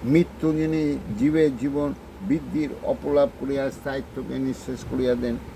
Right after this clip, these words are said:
আমি তাকে নমস্কার করিতেছি। যেন তা হইতে অমৃত বহন করিতে পারি। যিনি সর্ব প্রত্যেকের বিশেষভাবে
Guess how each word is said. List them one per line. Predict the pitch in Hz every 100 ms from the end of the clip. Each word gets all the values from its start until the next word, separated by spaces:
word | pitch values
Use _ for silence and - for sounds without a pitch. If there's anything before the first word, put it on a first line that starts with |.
| -
আমি | - 120 127
তাকে | 127 123 120 120
নমস্কার | 113 120 - 117 117
করিতেছি। | 110 110 107 101 107 98 - - - - - - - - - - - - - - - - - - - - - - - - - - - - 101 92
যেন | 131 139 147
তা | 135 - 127
হইতে | 131 120 127 127 - -
অমৃত | 117 120 127 - 120 107
বহন | 113 113 120 101
করিতে | 117 110 113 104
পারি। | 107 104 - - - 117
যিনি | 151 170 170
সর্ব | - 147 156 156 -
প্রত্যেকের | 156 151 151 147
বিশেষভাবে | 135 135 - 139 131 113 120 135 135 131